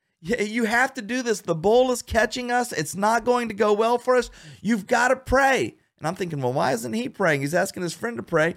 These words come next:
And so his friend says this. He goes, "All right, I'll say the only prayer I know, the one my father used to repeat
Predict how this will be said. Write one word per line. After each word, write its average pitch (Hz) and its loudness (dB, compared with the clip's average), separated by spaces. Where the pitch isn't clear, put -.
And 165 -6
so 226 4
his 185 0
friend 226 -2
says 175 0
this. 143 4
He 139 -6
goes, 131 0
"All 180 6
right, 143 4
I'll 190 2
say 196 2
the 160 0
only 202 2
prayer 214 2
I 185 4
know, 156 2
the 139 2
one 175 2
my 220 2
father 220 0
used 160 -2
to 147 -6
repeat 160 -4